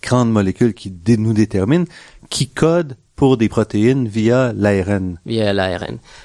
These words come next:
Speaker 2: L'A-, l'A R N, l'A R N, parce qu'il code pour le message, on, on s'appelle l'A R N, euh, messager.
Speaker 1: Mhm.
Speaker 2: Ok. Mais,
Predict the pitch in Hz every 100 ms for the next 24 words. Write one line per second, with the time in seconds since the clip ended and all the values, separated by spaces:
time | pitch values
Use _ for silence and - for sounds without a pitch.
0 | _ - 127 131 139 131 131 190 208 -
1 | 107 120 127 190 - _ - 113 120 -
2 | 104 98 87 104 208 - 107 - 110 -
3 | 117 151 160 - - 110 113 117 120 127
4 | 151 156 _ _ _ - 95 92 95 104
5 | - 104 95 87 _ _ - 92 101 82
6 | - 50 _ _ - - - - - _
7 | 123 123 -